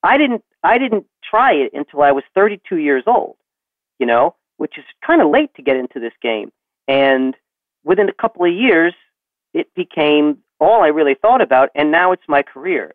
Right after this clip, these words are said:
And I've met some great people. I get to express myself. I get to travel. It's pretty cool. And that was just because I let a friend tell me, "Just get on stage and try it."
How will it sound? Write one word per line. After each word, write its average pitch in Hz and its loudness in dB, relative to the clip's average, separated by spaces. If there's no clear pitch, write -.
And 120 -10
I've 127 -4
met 131 0
some 127 -10
great 139 -4
people. 160 -4
I 127 0
get 120 -8
to - -16
express - -2
myself. 135 0
I 120 -10
get 117 -8
to - -20
travel. 127 0
It's - -4
pretty 269 -6
cool. 254 2
And 156 0
that 233 2
was 226 0
just 226 -2
because 165 -2
I 151 4
let 156 0
a 143 -6
friend 143 0
tell 131 2
me, 117 -6
"Just 214 -2
get 180 2
on 165 2
stage 131 -2
and 117 -16
try 101 -6
it." - -12